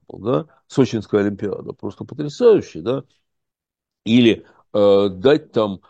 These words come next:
э, э, подкупить там кого-нибудь, да, вот Орбан, например, или там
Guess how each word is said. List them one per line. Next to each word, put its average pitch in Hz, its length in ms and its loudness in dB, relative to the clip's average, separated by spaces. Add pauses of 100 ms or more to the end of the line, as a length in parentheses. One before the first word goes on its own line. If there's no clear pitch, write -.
(160)
э, 110 60 -6
э, 107 1200 -4
подкупить - 600 -6
там 90 180 -12
кого-нибудь, 90 840 -10
да, 120 160 2
вот 85 200 -6
Орбан, 90 560 0
например, 92 540 -14 (300)
или 127 180 2
там 113 320 0